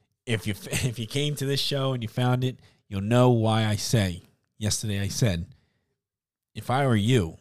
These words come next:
I would put notifications on for my Twitter for exactly things like this.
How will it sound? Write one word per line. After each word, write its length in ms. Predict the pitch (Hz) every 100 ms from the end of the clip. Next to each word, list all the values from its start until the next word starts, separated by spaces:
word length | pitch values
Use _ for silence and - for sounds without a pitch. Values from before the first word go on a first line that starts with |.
| _ _ _ _ _ -
I 120 | 92
would 200 | 107 98
put 120 | -
notifications 840 | 92 98 98 95 - 101 92 90 85
on 280 | 80 85 101 _ _ _ _ _ _ _ _ _
for 120 | -
my 200 | 85 85
Twitter 360 | 85 82 76 - _ _ _ _ _ _ _ _ _ _ _ _ _ _ _ _ _ _ _
for 100 | -
exactly 520 | 98 92 120 131 143
things 300 | 117 123 113
like 160 | 104 101
this. 360 | 147 160 -